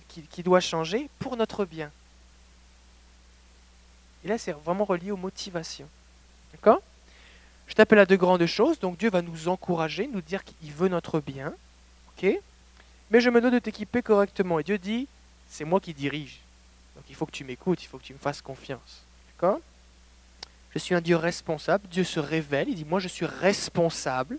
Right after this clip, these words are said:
Comme tout à l'heure, il a dit à Bi-, B T C, Billy, excuse-moi, Billy, Bilitis. Bilitis, Dieu t'a dit, je suis fidèle. D'accord ?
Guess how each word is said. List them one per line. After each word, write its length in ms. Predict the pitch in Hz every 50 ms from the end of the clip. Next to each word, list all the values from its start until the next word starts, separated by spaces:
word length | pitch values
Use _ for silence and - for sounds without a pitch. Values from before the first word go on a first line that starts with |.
| - - - - - - - - _
Comme 140 | - 170 165
tout 160 | - - -
à 20 | 160
l'heure, 160 | 165 175 175
il 120 | 175 156
a 80 | 143 143
dit 240 | - 143 147 160 151
à 200 | 139 131 127 123 - - _ - - - - - - - - - - - - - - - - - - - - - - -
Bi-, 120 | 190 180 - -
B 100 | - 202 208
T 140 | - 208 202
C, 260 | - - 233 240 277 - - - - - - - - _ - - - - - - - - - - - - - - - 143 143
Billy, 220 | 202 226 226 208
excuse-moi, 520 | 190 - 160 - - - 147 143 143 135 135
Billy, 160 | - 135 - - - - - 147
Bilitis. 720 | 160 220 254 220 214 190 - - 160 135 - - - - - - - - - - - - - - - - - - - - - - - - - - - - -
Bilitis, 680 | - 214 247 226 220 202 - - 202 220 240 - - - - - - - - - - - - -
Dieu 100 | - 220
t'a 140 | - 202 190
dit, 180 | 185 233 254 -
je 120 | - 165 214
suis 180 | 214 - 254
fidèle. 420 | 226 - 240 208 196 180 151 127 - - - - - - - - - - - _ - -
D'accord ? 380 | - 143 - - 208 233 370 370